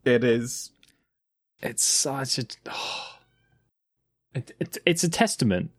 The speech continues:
Speaker 2: that I've watched it four times.
Speaker 1: It is, actually, yes. And it only came out two years ago. That's once
Speaker 2: Two
Speaker 1: every
Speaker 2: years
Speaker 1: six
Speaker 2: ago.
Speaker 1: months.
Speaker 2: Yeah. Jesus Christ, that's a lot for me.
Speaker 1: It is.
Speaker 2: Normally we're talking, like, six years before I rewatch
Speaker 1: <laughs>
Speaker 2: something.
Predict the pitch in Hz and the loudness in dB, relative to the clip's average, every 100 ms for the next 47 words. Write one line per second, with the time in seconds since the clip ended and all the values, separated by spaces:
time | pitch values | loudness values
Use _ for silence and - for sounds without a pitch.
0 | _ - 139 107 123 131 123 139 135 117 | _ -2 0 2 2 2 0 -2 2 2
1 | 104 101 90 82 - _ _ _ _ _ | 2 2 -2 -6 -12 _ _ _ _ _
2 | _ 185 370 330 127 - 151 233 - - | _ 2 4 4 2 2 2 2 0 -4
3 | - 156 165 170 170 151 147 127 123 120 | -8 -4 -4 -2 2 0 0 0 0 0
4 | - 156 226 _ _ _ _ _ _ 151 | 0 0 0 _ _ _ _ _ _ -6
5 | - 190 226 254 220 190 135 214 190 - | 0 4 6 8 6 6 6 4 2 -2
6 | - _ _ _ 131 208 381 - - _ | -8 _ _ _ 2 2 2 -4 -18 _
7 | _ _ _ _ _ - 165 202 - - | _ _ _ _ _ -2 0 0 -4 -2
8 | 156 175 180 170 202 95 131 - 190 107 | 0 0 -2 -2 0 0 0 2 2 4
9 | 135 165 127 117 196 - - _ _ _ | 0 0 0 0 -2 -6 -14 _ _ _
10 | _ 139 220 165 117 113 131 117 110 - | _ 2 4 6 4 4 2 2 2 0
11 | - 135 - 123 208 202 113 85 98 87 | -2 0 0 2 2 2 0 0 0 4
12 | 143 170 139 - - - - - | 4 4 2 2 0 0 0 -2